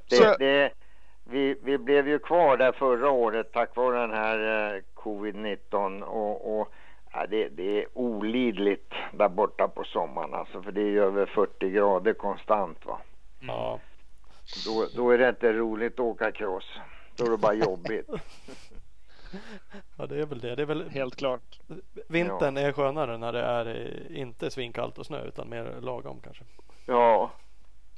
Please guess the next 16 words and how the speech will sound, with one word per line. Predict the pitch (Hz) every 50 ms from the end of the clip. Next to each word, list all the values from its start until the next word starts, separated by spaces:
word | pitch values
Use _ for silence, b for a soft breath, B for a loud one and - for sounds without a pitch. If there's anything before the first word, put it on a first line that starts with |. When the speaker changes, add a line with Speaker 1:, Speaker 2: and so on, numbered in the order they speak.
| - -
Speaker 1:
det | - 131 123 113
är | 104 101
det. | 92 101 101 90 - 87 - - - b b b b b b b b b b b b b b -
Speaker 3:
Då | - 131 139
har | 156 180 190
du | 196 185
ju | 143
den | 131 127 120
perfekta | 131 127 - 131 120 - 127 123
mixen | 139 151 - - - - 113 110
då. | 113 117 - -
Lite | 147 135 - 127
svensk | - - 143 139 127 - -
sommar | - 139 123 117 120 123 123 120
och | - - 123
sen | 120 - 123 113